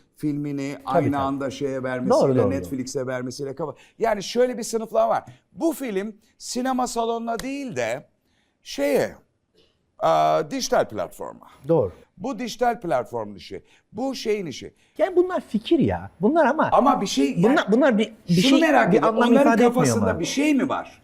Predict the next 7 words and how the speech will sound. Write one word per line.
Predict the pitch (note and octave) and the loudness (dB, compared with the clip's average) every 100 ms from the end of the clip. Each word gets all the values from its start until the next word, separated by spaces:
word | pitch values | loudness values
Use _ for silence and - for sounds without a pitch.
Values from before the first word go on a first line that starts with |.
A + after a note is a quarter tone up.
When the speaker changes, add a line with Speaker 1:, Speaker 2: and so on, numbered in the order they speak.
| _ | _
Speaker 2:
Format. | D3 D3 E3 D3 - _ _ | 0 2 2 -2 -8 _ _
Speaker 1:
Ya, | _ _ _ _ _ | _ _ _ _ _
şu, | - - - _ _ | -20 -20 -20 _ _
bir | C#3+ G#3+ | -8 -6
tanımlama | F#3+ G3 G#3 G3+ G#3 C4 | -2 -2 0 0 0 0
mı | A3 | -2
var | C3 A2+ | -4 -6